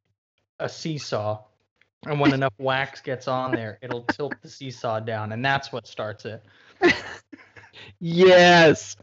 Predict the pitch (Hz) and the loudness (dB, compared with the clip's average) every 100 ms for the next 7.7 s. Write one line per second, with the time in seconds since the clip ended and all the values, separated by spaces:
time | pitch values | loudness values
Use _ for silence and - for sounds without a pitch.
0 | 202 175 135 - _ - 127 147 151 143 | -6 -6 -12 -18 _ -10 -2 2 2 2
1 | 120 _ - _ _ _ _ - - - | -8 _ -20 _ _ _ _ -20 -20 -12
2 | - - _ _ _ _ _ _ - - | -10 -10 _ _ _ _ _ _ -10 0
3 | 151 185 247 - - - 156 202 254 277 | 4 4 4 -2 -6 0 4 4 4 2
4 | 151 127 123 - 160 143 139 - - _ | 2 0 -2 -2 0 0 -2 -8 -20 _
5 | _ - - 139 131 120 127 127 117 107 | _ -12 -2 2 4 6 4 4 0 -4
6 | - 107 104 104 123 117 120 117 107 101 | -6 -4 -2 0 2 4 4 4 2 2
7 | 98 101 - 104 98 95 | 0 -2 -6 -4 -4 -4